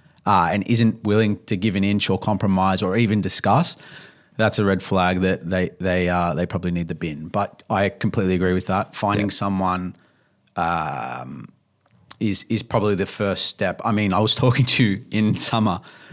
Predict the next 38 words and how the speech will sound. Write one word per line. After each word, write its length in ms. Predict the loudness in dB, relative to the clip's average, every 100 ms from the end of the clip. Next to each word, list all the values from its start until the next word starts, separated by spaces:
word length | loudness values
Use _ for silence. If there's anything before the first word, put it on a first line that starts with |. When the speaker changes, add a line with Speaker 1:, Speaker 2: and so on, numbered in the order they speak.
| -8 -2
Speaker 1:
when, 300 | 0 2 2
uh, 360 | 2 0 -2 -2
you, 280 | -2 -2 -2
you 160 | -2
were 100 | -2
away, 360 | 0 0 0 -2
and 140 | -2
there 80 | -2
was 260 | -2 -4 -8 -16 -20 _ _ _ _ -2
a 60 |
lot 140 | 2 2
of 60 |
stuff 220 | 2 0 0
going 280 | 0 2
on 100 | 2
in 60 | 2
the 100 | 2
office. 380 | 0 -2 -2 -2
And 100 | 0
I 100 | 0
actually 260 | 0 -2
remember 380 | -2 0 0 -2
sitting 380 | -2 -2 0 0
there 220 | 0 -2 -4
on 160 | 0 2
my 180 | 2 2
chair 260 | -2 -2
and 100 | 0
I'm 100 | 0
like, 180 | -2 -4
"Fuck, 640 | -12 -6 0 0 -2 -12 -20 -20 -20 -20 _ _ -6
if, 340 | -4 -4 -10 -20 _
if," 300 | -2 -2 -4 -20 _ _ _ _ _ _ _ _ _ _ _ -2
like, 180 | -2 2
I 100 | 4
didn't 160 | 6 4
have 160 | 4
a, 100 | 0